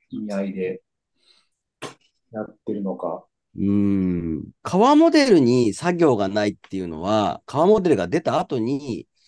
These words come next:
Speaker 2: 和田さんって言ったかな？なんかその、に-、向こうに住んでる和田さんっていう、な-、何人かわかんないけど、
Speaker 1: あ、あ。
Speaker 2: の人が指摘してて、で、僕それすごい気になってて、で、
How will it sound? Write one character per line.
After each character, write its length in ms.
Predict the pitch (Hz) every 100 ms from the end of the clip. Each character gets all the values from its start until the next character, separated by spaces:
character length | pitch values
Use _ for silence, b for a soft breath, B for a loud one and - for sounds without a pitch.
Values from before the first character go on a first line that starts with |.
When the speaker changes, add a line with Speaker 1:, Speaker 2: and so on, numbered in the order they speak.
| _ _
Speaker 2:
和 180 | - 113
田 140 | 170 226
さ 240 | - 254
ん 40 |
っ 20 | 240
て 60 |
言 80 | 247
っ 40 | 214
た 120 | 240
か 80 | 127
な？ 80 | 110
な 80 |
ん 40 | 113
か 100 | 110
そ 180 | - 123
の、 60 | 113
に-、 80 | 139
向 120 | 139 143
こ 100 | 196
う 40 |
に 60 | 127
住 160 | 117
ん 20 | 110
で 100 | 98
る 80 |
和 140 | 92 107
田 100 | 117
さ 140 | 131
ん 60 | 120
っ 40 |
て 140 | - 117
い 160 | 107
う、 140 | 107 - -
な-、 340 | 113 123 113
何 220 | 123 135 151
人 100 | 110
か 80 |
わ 60 | 87
か 40 | 92
ん 60 |
な 60 | 85
い 40 |
け 100 | 80
ど、 140 | 64 - _ _ _
Speaker 1:
あ、 60 | -
あ。 120 | -
Speaker 2:
の 60 | -
人 180 | - - -
が 300 | 220 160 80
指 280 | - - -
摘 20 | 120
し 120 | -
て 120 | 120
て、 300 | - 98 87
で、 80 | 131
僕 140 | 180
そ 60 | 196
れ 40 |
す 60 | 180
ご 80 | 202
い 40 |
気 140 | 120
に 140 | 120 117
な 140 | 117
っ 40 | 110 _ -
て 100 | -
て、 400 | - 80 67 - _ _ _ _ _ _ _ _
で、 480 | 160 147 135 131 117